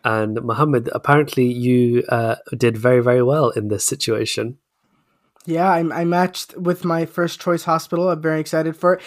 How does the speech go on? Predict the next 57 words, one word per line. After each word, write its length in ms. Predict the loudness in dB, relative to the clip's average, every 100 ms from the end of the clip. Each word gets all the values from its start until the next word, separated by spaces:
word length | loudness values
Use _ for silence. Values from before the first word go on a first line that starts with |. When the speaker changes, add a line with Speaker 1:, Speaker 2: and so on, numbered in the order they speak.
| -14 0
Speaker 2:
And, 120 | 6
you 60 | 8
know, 80 |
the 140 | 8 6
Tinder, 600 | 4 2 4 2 2 0
um, 400 | 0 2 -2 -6 -10
analogy 540 | -2 4 4 4 2
is 140 | 0
very 320 | 2 4 4 4
accurate 400 | -2 -4 -6 -6
because 180 | -4
there's 160 | -4 -6 -12 -20 -10
all 220 | 4 6 6
kinds 380 | 2 2 4
of, 80 | 4
like, 260 | 4 0 -4 -18 _
should 200 | 0 2
I 180 | 4 2
message 520 | 2 0 0 -2 0
them 180 | 2 2
again? 540 | 2 2 4 4 2
I 120 | 0 2
know 160 | 4
it's 160 | 4 2
just 220 | -6 -4
a 40 |
day 300 | -2 2 2
after 420 | 2 0 -2 -2 -2
the, 320 | 0 0 -2
the 60 | -6
first 340 | 0 0 2
date 180 | 2 2
interview. 560 | 0 -4 -4 -2 -2 2
Speaker 1:
<laughs> 40 | 2 2 -6 -4
Speaker 2:
Should 100 | 2
I, 220 | 4 4 2
should 180 | 0
I 60 | 0
send 160 | 2 2
them 100 | 2
an 80 | 2
email? 340 | 4 4 4
Should 160 | 2 -2
I 40 |
send 200 | 0 0
them 80 | 0
a 60 | -2
handwritten 560 | -2 -2 -2 -2 0
note? 420 | 4 6 6 4 -2
Should 160 | -2
I, 220 | 0 0 -2
should 140 | 2 4
I 100 | 4
leave 260 | 4 4
it? 200 | 4 4
Is 120 | 4 2
that, 160 | 2